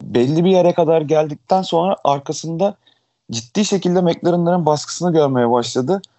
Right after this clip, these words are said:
Lando Norris sağdan, e, Ricciardo soldan, e, sıkıştırmaya başladılar ve, e, Sainz'ı resmen ablukaya aldılar diyebiliriz. Yine sanırım on dördüncü virajda, çok emin değilim. E, Sainz pozisyon elde etmek için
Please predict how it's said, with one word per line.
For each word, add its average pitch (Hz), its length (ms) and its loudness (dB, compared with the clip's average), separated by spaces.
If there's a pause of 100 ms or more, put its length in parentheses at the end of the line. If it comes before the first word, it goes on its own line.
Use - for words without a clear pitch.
(240)
Lando 143 360 2
Norris 160 200 0
sağdan, 151 520 0 (180)
e, 117 160 0
Ricciardo 143 400 0
soldan, 139 440 0 (200)
e, 110 260 0
sıkıştırmaya 113 640 -2
başladılar 131 640 0
ve, 180 180 2 (540)
e, 110 580 -4
Sainz'ı 147 480 0 (380)
resmen 160 340 0
ablukaya 131 460 2
aldılar 127 440 -2
diyebiliriz. 127 580 -8 (460)
Yine 151 120 -4
sanırım 165 300 0
on 175 240 2
dördüncü 131 400 0
virajda, 113 240 2
çok - 200 -8
emin 147 280 -6
değilim. 180 320 -2 (500)
E, 110 280 0
Sainz 147 320 0
pozisyon 156 480 0
elde 156 80 0
etmek 165 280 -4
için 214 260 -4